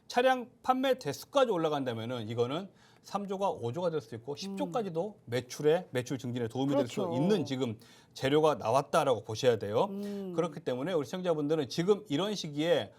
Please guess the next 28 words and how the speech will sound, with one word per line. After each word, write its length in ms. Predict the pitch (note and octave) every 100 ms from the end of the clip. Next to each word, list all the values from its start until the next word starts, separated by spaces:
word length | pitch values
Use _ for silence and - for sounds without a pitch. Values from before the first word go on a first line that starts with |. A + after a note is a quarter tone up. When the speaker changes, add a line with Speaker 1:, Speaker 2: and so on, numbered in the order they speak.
| - -
Speaker 1:
어떤 420 | D3 - C#4 B3
종목에 400 | A#3+ A3+ A3 G3+
우리가 260 | F3 E3+
포커스를 640 | D#3+ - - G3+ - F3 D#3
두고 320 | D3 D3+ D#3+
조금 580 | D3 C#3+ D3 C#3+ D3 -
종목을, 760 | - C3+ D3 C#3+ D3+ E3+ F#3 F3+ _ -
어, 260 | A2 A2+ A2+
타점, 460 | - F#3+ G3+ B2+ G2+
매수 200 | A#2 -
타점을 320 | C#3+ C#3+ B2+
가져가 360 | A#2 A#2+ A2+ G#2+
볼 240 | A#2+ B2 -
것이냐, 500 | - A2+ A2 A#2 B2
이 120 | G#2 A2+
부분이 280 | B2+ A#2+
상당히 540 | A2+ C3 C3 C3 D3 D3 _
큰 280 | - G#3+ F#3
고민거리실 680 | - A#2 C3 C3 A#2 A2 A2
건데 480 | G#2 G#2 C3+ A2+ - - - - - -
엘지 340 | F3 B3 C#4
이노텍은 640 | B3 G#3+ D3+ C#3+ D3 G2+ -
제가 420 | C#3 C#3+ D#3+ C#3+
올 220 | C3 E3+
초였나요? 600 | F3+ C#4+ D4 C4+ D3+ D3 A3
Speaker 2:
네. 360 | G3 F#3+ G#3+ F#3+
Speaker 1:
이 60 |
종목 460 | G#3+ A#3 A3+ F#3+